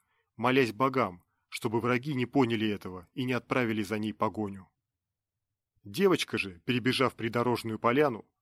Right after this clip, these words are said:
углубилась в лес, но далеко зайти не успела. Она была перехвачена высокой сухопарой старухой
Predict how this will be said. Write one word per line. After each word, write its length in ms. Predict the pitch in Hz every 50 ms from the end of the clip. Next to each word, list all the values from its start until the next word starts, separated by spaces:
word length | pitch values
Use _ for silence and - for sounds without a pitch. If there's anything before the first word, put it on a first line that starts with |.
| _ _
углубилась 640 | - 117 101 123 135 123 135 175 185 175 151 - -
в 60 | 113
лес, 420 | 117 117 110 101 87 - - - _ _ _ _ _ _ _ _ -
но 120 | 110 117
далеко 360 | 113 139 139 143 - - 202
зайти 340 | 180 156 165 156 156 - 165
не 100 | 151 147
успела. 540 | 147 139 - - - 117 110 98 90 85 - _ _ _ _ _ _ _ _ _ _ _ _ _ _ -
Она 200 | - 127 147 160
была 200 | 147 156 156 156
перехвачена 600 | - 156 139 135 - - 151 139 - - 147 139 135
высокой 480 | 131 131 - - 175 165 - - 135
сухопарой 560 | - - 131 - - 123 - 139 135 135 131
старухой 640 | 120 - - - 135 143 147 123 - - - 101 87